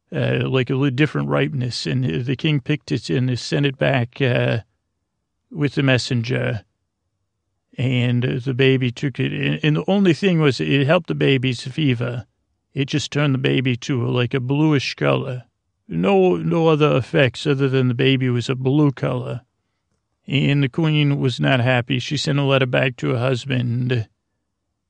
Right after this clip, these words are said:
uh, but said, you know, "There's no harm done. It's just our baby's blue. A little bit, uh, weird, uh, but no big deal."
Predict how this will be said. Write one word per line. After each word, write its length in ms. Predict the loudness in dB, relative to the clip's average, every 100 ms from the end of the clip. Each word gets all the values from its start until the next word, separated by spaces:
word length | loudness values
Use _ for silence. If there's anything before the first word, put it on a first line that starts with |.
| -6
uh, 640 | -2 0 0 0 -2 -2
but 200 | -2 -4
said, 260 | 0 0 0
you 80 | 0
know, 180 | -2
"There's 240 | -2 -2 0
no 220 | 0 2
harm 460 | 4 4 4 2 2
done. 300 | 2 4 2
It's 100 | -2
just 140 | -4
our 120 | -4
baby's 400 | 0 -2 0 -2
blue. 580 | -2 0 4 4 2 0
A 80 | -2
little 220 | 0 2
bit, 220 | 2 2
uh, 300 | 0 -2 -2
weird, 640 | -2 2 4 4 2 -4 -6 _ _ _ _ _ _
uh, 260 | -2 0 2
but 180 | 0 -2
no 300 | 0 2 2
big 280 | 2 2 2
deal." 560 | 2 2 0 -4 -12